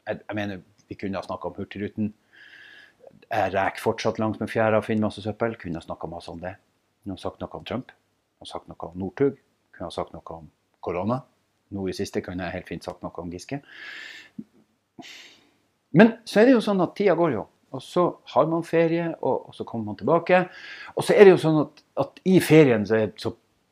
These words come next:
får man en sånn boble. Og så når du da kommer på jobb, så er jo sånn at bobla er liksom, den, det er jo ikke sånn, ja,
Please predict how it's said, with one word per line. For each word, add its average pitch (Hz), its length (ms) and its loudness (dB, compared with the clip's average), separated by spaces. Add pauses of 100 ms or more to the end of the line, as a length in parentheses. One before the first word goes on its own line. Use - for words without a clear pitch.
(220)
får 123 180 2
man 92 160 -4
en 90 80 -10
sånn 95 160 -6
boble. 95 240 -2 (800)
Og 110 160 -10
så 123 160 -6
når 113 160 -2
du 113 160 0
da 117 160 0
kommer 127 240 -2
på 117 140 2
jobb, 139 260 4
så - 220 -4
er 123 180 -2
jo 107 80 -2
sånn 107 240 -6
at - 80 -12 (160)
bobla 107 320 -6
er 101 160 -8
liksom, 92 320 -12 (160)
den, 110 160 -6
det - 80 -6
er 92 60 -4
jo - 20 -12
ikke 135 140 -2
sånn, 131 100 0 (480)
ja, - 140 -6